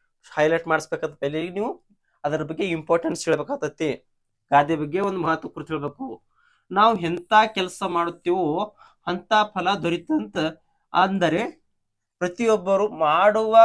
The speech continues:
ಕರ್ಮಕ್ಕೆ ಅವರ ಕರ್ಮಕ್ಕನುಸಾರವಾಗಿ ಫಲ ದೊರೀತೈತಿ. ಮತ್ತ್ ಭತ್ತ ಬಿತ್ತಿದರೆ ಭತ್ತ ಬೆಳೆಯುತ್ತದೆ,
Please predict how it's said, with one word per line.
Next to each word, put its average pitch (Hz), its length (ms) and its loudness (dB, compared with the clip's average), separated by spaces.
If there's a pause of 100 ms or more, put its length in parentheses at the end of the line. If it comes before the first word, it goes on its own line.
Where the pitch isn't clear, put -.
(200)
ಕರ್ಮಕ್ಕೆ 190 880 -2
ಅವರ 180 200 4
ಕರ್ಮಕ್ಕನುಸಾರವಾಗಿ 185 1040 -4
ಫಲ 214 260 0
ದೊರೀತೈತಿ. 196 540 -4 (1120)
ಮತ್ತ್ 202 180 -14 (260)
ಭತ್ತ 180 300 0 (180)
ಬಿತ್ತಿದರೆ 180 680 -4
ಭತ್ತ 180 320 -4 (580)
ಬೆಳೆಯುತ್ತದೆ, 165 840 -2